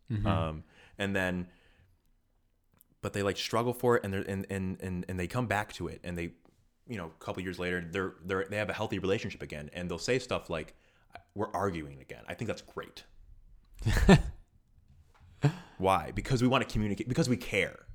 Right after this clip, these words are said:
Speaker 1: Yeah.
Speaker 2: Because we give a crap.
Speaker 1: Yeah.
Speaker 2: Right? Because
Speaker 1: Yeah.
Speaker 2: we're in it. We're passionate about this relationship, and we wanna make it work for both of us. And we're just gonna be in this stalemate until we both die.
Speaker 1: Yeah.
Speaker 2: In love. But so, you know,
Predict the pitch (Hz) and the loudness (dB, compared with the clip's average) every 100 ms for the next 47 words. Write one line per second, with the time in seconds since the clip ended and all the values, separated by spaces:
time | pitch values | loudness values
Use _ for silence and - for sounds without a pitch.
0 | - - 143 147 98 - 107 123 113 98 | -8 6 10 10 8 2 2 2 2 2
1 | 90 90 - - - - - 123 127 120 | 0 -2 -4 -10 -12 -10 2 4 4 2
2 | 85 82 98 - 101 135 127 101 107 110 | 0 0 0 0 2 4 4 2 4 4
3 | 95 - - - 107 90 - 90 - 90 | 4 0 -12 -4 -2 0 2 2 0 -4
4 | 82 85 85 82 - 92 - 80 80 85 | -2 -2 2 0 0 -4 -4 -6 -6 -6
5 | 87 92 87 95 95 92 92 90 - - | -6 -4 -2 0 0 0 0 -2 -6 -18
6 | - - - 90 92 90 - - - - | -2 0 2 4 4 4 -4 -10 -8 2
7 | 104 90 87 85 87 80 - - - - | 4 6 4 4 6 4 0 -6 -10 -20
8 | - - - _ - 113 101 92 90 92 | -16 -14 -14 _ -2 2 4 4 2 0
9 | - 92 82 98 95 98 - - 98 92 | 2 -2 2 2 4 2 2 4 6 6
10 | 87 87 90 92 82 78 76 - - - | 4 0 -2 -2 -2 -2 -4 -6 -10 -10
11 | - - 117 107 104 - - - _ _ | -12 -2 0 0 -2 -10 -20 -20 _ _
12 | _ _ _ _ _ - 123 - - - | _ _ _ _ _ -12 -10 -10 -14 -20
13 | - - - 120 - 139 123 120 120 | -20 -20 2 4 8 10 12 10 8